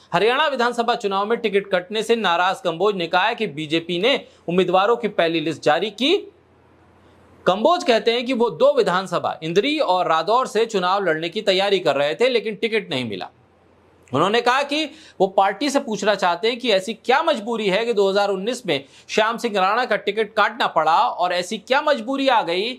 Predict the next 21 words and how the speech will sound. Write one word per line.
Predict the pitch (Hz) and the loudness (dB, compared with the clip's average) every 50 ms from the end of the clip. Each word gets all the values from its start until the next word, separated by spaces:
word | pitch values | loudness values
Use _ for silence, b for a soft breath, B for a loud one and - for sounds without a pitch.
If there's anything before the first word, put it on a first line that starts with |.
| b b b b _ - | b b b b _ -6
कि | 220 | -6
इतनी | 202 - 185 170 - 196 226 220 | -4 -6 -8 -8 -6 -4 -4 -2
गद्दारी | 160 160 151 143 143 165 - 180 208 196 | 0 0 0 0 0 0 0 0 -2 -4
करने | - 175 156 160 175 170 | -4 -4 -4 -4 -6 -6
के | - 165 | -6 -4
बावजूद | 135 135 139 139 139 143 147 190 208 | -2 0 0 0 0 -2 -4 -4 -2
दो | 165 170 160 | 0 0 0
हज़ार | 156 151 160 156 | 2 2 0 -2
चौबीस | - - 151 147 151 170 170 - - | -2 0 0 0 0 -2 -6 -8 -6
में | 170 151 | -4 -2
उन्हें | 135 135 170 196 | -2 -2 -2 -4
टिकट | 190 - 170 156 185 175 147 | -4 -6 -4 -2 -2 -2 -2
दिया | 156 202 262 277 208 147 | 0 2 2 2 2 2
गया। | - - 92 - - _ _ _ _ _ _ _ _ _ _ - - B B B B | -2 -6 -10 -12 -12 _ _ _ _ _ _ _ _ _ _ -20 -20 B B B B
ऐसी | 147 160 165 - 196 | 2 2 2 0 -2
कौन | 190 196 214 254 302 302 | 0 2 2 2 2 2
सी | - 320 330 | 0 0 2
मजबूरी | 302 262 220 202 254 247 220 214 | 2 2 0 0 -2 -2 -2 0
थी | - 214 240 226 | 0 -2 -2 -2
कि | 233 233 | -2 0
पार्टी | 233 220 185 180 175 175 - 233 285 339 339 - - | 2 2 2 2 0 -2 -2 0 0 0 -2 -4 -8